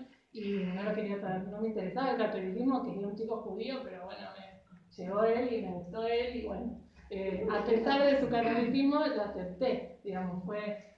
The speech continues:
fue esa cuestión, porque no es, es, pero y empezamos a, a, a hablar de cosas, ser novios como seis años, siempre hablando de estos temas, de la religión, él me decía,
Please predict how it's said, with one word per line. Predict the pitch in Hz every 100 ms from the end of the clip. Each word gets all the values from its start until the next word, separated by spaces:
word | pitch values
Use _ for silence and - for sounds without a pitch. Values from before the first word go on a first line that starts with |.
| _
fue | 202
esa | 233 196
cuestión, | 190 240 226 196
porque | 190
no | 190
es, | 202 208 214
es, | 190 - - _
pero | 247 247
y | 226 208
empezamos | 208 220 233 240
a, | 214 - - 208 190
a, | 190 185 190 - - _ -
a | 190 185
hablar | 180 214 220
de | 208
cosas, | 240 269 202 208 214
ser | 214 214 220 214
novios | 214 233 226
como | 226 196 185
seis | 226 226 226
años, | 247 247 294 302 - - _
siempre | _ 285 277 262
hablando | 247 240 247
de |
estos | 226 226 220
temas, | 226 233 226 202
de |
la | 185
religión, | 180 175 170 220 226 214
él | 190
me | 196 175 170
decía, | 175 190